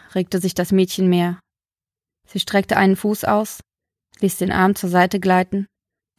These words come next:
hob den Kopf für wenige Zentimeter. Die Noten verbanden sich zu Takten und zu einer Melodie. Das Mädchen erhob sich, ließ die Arme nach unten fallen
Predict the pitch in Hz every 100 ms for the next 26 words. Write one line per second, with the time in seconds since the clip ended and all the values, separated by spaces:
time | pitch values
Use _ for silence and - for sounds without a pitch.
0 | _ 202 - 185 196 214 - - - 190
1 | 180 185 185 180 - 170 170 165 165 175
2 | 160 _ _ _ _ _ _ _ _ _
3 | _ _ _ 208 208 240 - 196 185 185
4 | 185 196 180 - 185 180 196 - - 170
5 | - _ - 196 - - - 202 202 202
6 | 202 190 190 170 _ _ _ _ _ _
7 | _ _ - 196 208 214 - 190 190 190
8 | - 208 220 - _ _ _ _ - 214
9 | - 202 - 208 220 185 190 202 - 202
10 | 214 202 202